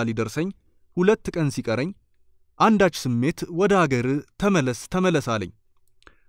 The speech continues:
ከሀገር የመውጣት ፍላጎቴ ጨርሶ ጠፋ» ይላሉ። በዚህ ምክንያት ሐሳባቸውን ከሚጋሯቸው ሦስት ጓደኞቻቸው ጋር ወደ ካናዳ ለመጓዝ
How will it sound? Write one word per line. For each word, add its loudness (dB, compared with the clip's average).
ከሀገር 4
የመውጣት 0
ፍላጎቴ -2
ጨርሶ 0
ጠፋ» -10
ይላሉ። 0
በዚህ 4
ምክንያት 0
ሐሳባቸውን -2
ከሚጋሯቸው -2
ሦስት 0
ጓደኞቻቸው -2
ጋር 0
ወደ 2
ካናዳ 2
ለመጓዝ 0